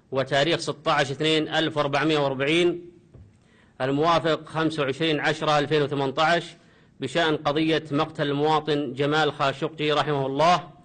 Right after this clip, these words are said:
وبناء على ما ورد من فريق العمل المشترك السعودي التركي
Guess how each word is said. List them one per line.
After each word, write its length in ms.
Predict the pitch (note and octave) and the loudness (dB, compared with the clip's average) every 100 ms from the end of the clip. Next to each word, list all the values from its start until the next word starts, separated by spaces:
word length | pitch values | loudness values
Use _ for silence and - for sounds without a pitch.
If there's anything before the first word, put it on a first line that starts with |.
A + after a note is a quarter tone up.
| - - _ - | -20 -20 _ -6
وبناء 680 | C3+ D3 E3 D#3 D#3+ D#3 | 0 2 2 2 0 0
على 300 | B2+ D3 D3 | 0 2 2
ما 200 | D3 C#3+ | 2 2
ورد 320 | C#3+ D#3+ D#3+ | 2 2 2
من 220 | D3 D3+ C#3+ | 0 -2 0
فريق 340 | C#3+ D#3+ D#3 | -2 -2 -2
العمل 400 | C#3+ C3 D#3+ D#3+ | -2 0 0 0
المشترك 520 | D3 C#3+ C3+ D#3+ D3+ | 0 -2 -2 -2 -2
السعودي 480 | C#3 - C#3 C#3+ D3 | -6 -6 -4 -4 -4
التركي 560 | C#3+ D3 C#3+ D#3+ E3+ | -4 -8 -4 -4 -4